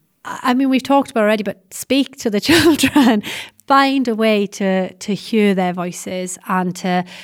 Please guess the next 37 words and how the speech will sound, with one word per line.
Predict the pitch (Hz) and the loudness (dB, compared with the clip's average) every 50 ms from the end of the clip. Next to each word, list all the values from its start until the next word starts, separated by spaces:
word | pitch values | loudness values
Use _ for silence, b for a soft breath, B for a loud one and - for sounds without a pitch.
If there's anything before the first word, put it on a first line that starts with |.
| B | B
to | - 220 | -12 -4
find | - 247 226 214 | -2 0 0 2
out | 202 | 0
what | 190 196 185 - | 0 -2 -2 -2
they | - 185 185 | -2 -2 -2
want. | 180 180 165 165 175 180 - - | -2 -2 -4 -4 -6 -10 -8 -8
I | 214 | -6
think | 196 - 254 220 - | -2 -2 -2 -2 -4
it's | 247 - - | -6 -6 -4
enlightening. | 214 202 196 190 185 190 240 214 196 196 202 208 202 B B B B B B B B B B B B _ _ | -4 -2 -2 -2 -4 -4 -4 -2 0 0 0 -2 -4 B B B B B B B B B B B B _ _
They're | 240 220 226 | -6 -4 -4
quite | 220 - 269 233 | -4 -4 -6 -8
funny | - - - 247 233 214 220 233 233 233 | -8 -8 -6 -4 -4 -2 -2 -2 0 0
half | 208 240 233 214 - | 0 0 -2 -2 -4
the | - 233 | -6 -6
time | - 226 240 226 226 | -4 -2 0 0 2
with | 233 226 | 0 0
the | 226 233 | 0 2
way | 226 220 220 | 2 2 2
they | 214 214 214 | 2 0 -2
tell | 214 - 240 240 226 226 | -2 -2 0 0 0 0
you | 233 233 | -2 -4
stuff. | - - - 240 240 247 233 - | -4 -2 -2 0 0 0 0 -2
They're, | - 196 175 - _ _ _ - | -4 -6 -6 -6 _ _ _ -16
hopefully | - - 294 277 277 - 269 254 247 | -4 -2 0 0 0 -2 -2 -2 0
you | 247 233 220 | 0 -2 -4
can | - 226 | -4 -6
get | 214 202 190 185 | -4 -4 -4 -4
a, | - 180 - - - - 208 | -6 -10 -14 -16 -16 -12 -8
a | 202 | -6
relationship | 202 208 220 220 202 - 233 190 | -4 -4 -4 -4 -4 -6 -8 -8
where | 208 196 | -6 -4
they | 196 190 | -4 -4
are | 180 180 180 180 _ | -4 -4 -6 -6 _
honest | - 226 226 214 214 226 214 - - - | 0 0 0 2 0 0 -2 -4 -4 -6
with | 226 208 - | -6 -6 -4
you. | 214 214 208 208 208 214 | -2 -2 0 0 -2 -2